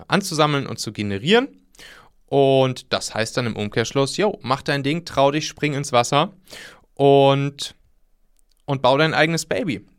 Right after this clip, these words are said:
Dafür muss man sich vom sicheren, regelmäßigen Gehaltscheck nun mal verabschieden. Punkt Nummer drei, in zu kleinen Dimensionen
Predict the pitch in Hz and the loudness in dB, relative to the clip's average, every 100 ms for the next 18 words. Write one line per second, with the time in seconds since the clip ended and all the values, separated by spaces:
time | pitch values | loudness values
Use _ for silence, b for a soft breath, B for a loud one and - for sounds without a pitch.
0 | _ _ _ _ _ _ _ 117 123 160 | _ _ _ _ _ _ _ 2 2 0
1 | 151 156 160 156 - 139 120 - 147 143 | -2 -2 -4 -2 -2 -2 -2 -4 -4 -2
2 | 127 127 127 117 - 135 110 104 110 - | -2 0 0 -2 -4 -4 -2 0 -2 -8
3 | - - 107 - 104 104 104 - - 156 | -10 -6 -6 -6 -4 0 0 -2 -2 -2
4 | 156 - 104 - _ _ _ _ _ - | -2 -10 -12 -16 _ _ _ _ _ -20
5 | B B B 180 196 202 180 190 151 - | B B B 0 2 4 4 4 2 0
6 | 160 160 - - 269 269 - 202 202 185 | -2 -2 -4 -2 -2 -2 -2 0 2 0
7 | 180 180 165 139 131 214 190 107 101 | 0 0 0 -2 4 6 6 2 -8